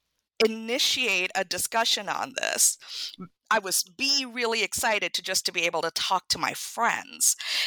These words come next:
And then I think C, as we started to really get into the meat of, "Do we want to do this? What's our approach gonna be?" I think some,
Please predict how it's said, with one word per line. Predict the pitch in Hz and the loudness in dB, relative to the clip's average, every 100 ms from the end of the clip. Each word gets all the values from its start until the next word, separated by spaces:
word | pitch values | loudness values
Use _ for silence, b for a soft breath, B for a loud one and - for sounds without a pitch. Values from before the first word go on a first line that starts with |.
| B - | B -2
And | 233 233 226 | 0 0 0
then | 214 208 202 208 - | 0 2 -2 -8 -2
I | 226 | 0
think | 226 254 220 - | 0 -2 -6 -4
C, | - - - 294 294 285 247 | 0 2 2 2 2 0 0
as | 226 | 0
we | 220 220 | -2 -2
started | - 233 214 214 196 | -2 0 0 0 -2
to | - 214 | -4 -4
really | 190 208 190 180 170 175 B B B 190 | -2 0 2 2 0 -4 B B B -4
get | 240 226 | 0 2
into | 247 254 247 | 0 -2 -4
the | |
meat | 220 220 254 | -4 0 0
of, | 202 185 | 0 -2
"Do | - 226 | -4 -2
we | 254 | -2
want | 294 285 277 | -2 0 2
to | 269 | 0
do | 214 233 | 0 -2
this? | 226 220 214 | -2 0 0
What's | 214 202 202 233 | 0 0 0 0
our | 214 208 | 0 -2
approach | - 208 208 - | -2 0 2 0
gonna | 214 196 | 0 -2
be?" | 180 196 185 185 B B B - | -2 0 0 0 B B B 0
I | 208 | -2
think | - | 0
some, | - 233 | 0 0